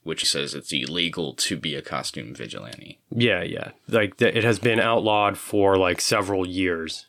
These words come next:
Speaker 2: at
Speaker 1: Mm-hmm.
Speaker 2: this point. The only person who continued to do it was Rorschach.
Speaker 1: Yeah, literally. <laughs>
Speaker 2: Yeah, and, um, Doctor Manhattan and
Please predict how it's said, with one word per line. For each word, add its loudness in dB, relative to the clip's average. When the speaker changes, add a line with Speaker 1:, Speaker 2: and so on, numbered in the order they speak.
Speaker 2:
at 0
Speaker 1:
Mm-hmm. -2
Speaker 2:
this 4
point. 2
The 4
only 6
person 2
who 2
continued 4
to 2
do 4
it 0
was 2
Rorschach. 2
Speaker 1:
Yeah, 2
literally. 0
<laughs> 4
Speaker 2:
Yeah, 0
and, 2
um, 0
Doctor 2
Manhattan 0
and 0